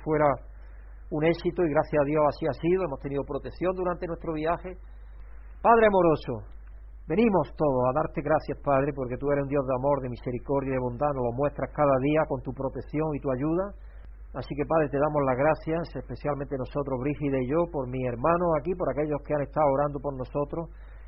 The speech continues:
en este viaje, y gracias por los hermanos que hemos visitado. Te pedimos, Padre, que tú los renueves en su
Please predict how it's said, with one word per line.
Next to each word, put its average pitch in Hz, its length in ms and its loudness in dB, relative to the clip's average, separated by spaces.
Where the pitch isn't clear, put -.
en 135 100 -2
este 147 220 -2
viaje, 156 560 0
y 131 180 -6
gracias 165 340 0
por 160 120 0
los 156 100 6
hermanos 160 300 2
que 170 80 0
hemos 160 180 2
visitado. 156 560 2
Te 180 100 -4
pedimos, 147 400 -4
Padre, 160 300 2
que 139 80 -2
tú 160 140 -2
los 151 120 2
renueves 147 520 -2
en 143 80 -4
su 147 120 -8